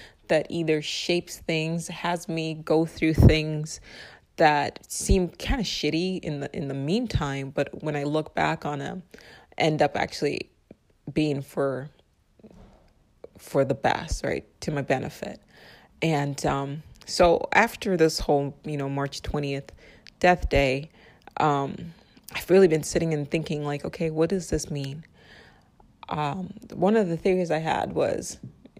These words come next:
that perhaps in the past incarnation, I talked about that in previous, in those previous kinda earlier episodes in February, I talked about that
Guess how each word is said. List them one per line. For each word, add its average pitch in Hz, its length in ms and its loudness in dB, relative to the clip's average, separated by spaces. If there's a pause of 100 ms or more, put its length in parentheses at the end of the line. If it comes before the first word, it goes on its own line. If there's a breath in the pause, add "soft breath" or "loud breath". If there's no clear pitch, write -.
(680)
that - 300 2
perhaps 165 560 -4
in 151 80 -4
the 147 60 -4
past 180 400 -2
incarnation, 147 580 -4
I 156 100 -4
talked 185 300 -4
about 151 220 -4
that 156 160 0
in 147 160 -2
previous, 151 400 -6
in 147 160 -4
those 143 180 -4
previous 147 420 -4
kinda - 280 -8
earlier 151 280 0
episodes 147 460 -4
in 139 120 -6
February, 165 420 -2
I 220 100 -6
talked 175 300 -8
about - 300 -8
that - 200 -6